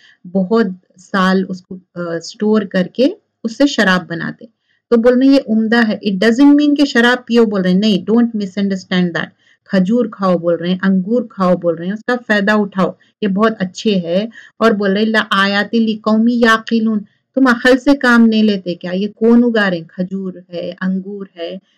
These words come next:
फिर भी तुम नहीं समझ रहे। तो अल्लाह ताला नेमतें बताते जा रहे हैं और बोल रहे हैं, "फिर अकल से काम लो।" तो हम अकल से काम लेना चाहिए। आपके रब ने शहादत, शहद की मक्खी के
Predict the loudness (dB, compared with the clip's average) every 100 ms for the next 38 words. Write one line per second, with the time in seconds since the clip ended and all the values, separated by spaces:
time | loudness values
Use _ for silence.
0 | _ _ _ -4 -2 -2 -4 -6 -4 -6
1 | -4 -2 0 0 -2 -4 _ _ -2 0
2 | -2 0 2 2 2 2 2 2 0 0
3 | 0 -2 -2 -2 -2 -2 0 0 0 -2
4 | -2 -2 -2 -2 -6 -6 -12 -14 -12 -10
5 | -12 -14 _ _ -4 -2 -2 -4 -6 -4
6 | -4 -2 -2 -2 -2 0 2 2 2 -2
7 | -10 -12 -12 -14 _ -20 -12 -6 -4 -6
8 | -4 -2 0 -4 -8 -12 -10 -12 _ _
9 | _ -6 -4 -4 -8 -6 -6 -8 _ -16
10 | -6 -2 0 0 -2 -4 -4 -4 -10 _
11 | -4 -4 0 0